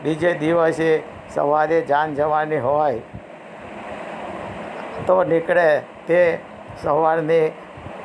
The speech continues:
પહેલી ગાડીમાં જતી. નડિયાદ જવાનું હોય તો સંતરામ મંદિરમાં જાન જતી. અહીં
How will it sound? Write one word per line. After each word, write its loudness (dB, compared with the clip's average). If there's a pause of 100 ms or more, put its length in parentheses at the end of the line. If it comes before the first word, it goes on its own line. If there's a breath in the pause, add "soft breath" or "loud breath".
(100)
પહેલી 4
ગાડીમાં 0
જતી. 2
નડિયાદ 2
જવાનું 0
હોય 2
તો 0
સંતરામ -2
મંદિરમાં -2
જાન 2
જતી. 0 (600)
અહીં 4